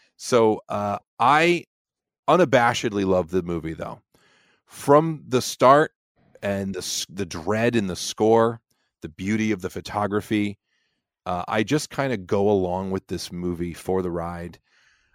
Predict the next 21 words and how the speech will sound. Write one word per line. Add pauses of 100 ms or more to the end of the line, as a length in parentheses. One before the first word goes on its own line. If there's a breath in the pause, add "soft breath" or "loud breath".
(120)
I
don't
know.
I'm
talking
way
too
much,
Dan.
What's
your
history
and
your
feeling
upon
revisiting (160)
There
Will
Be
Blood?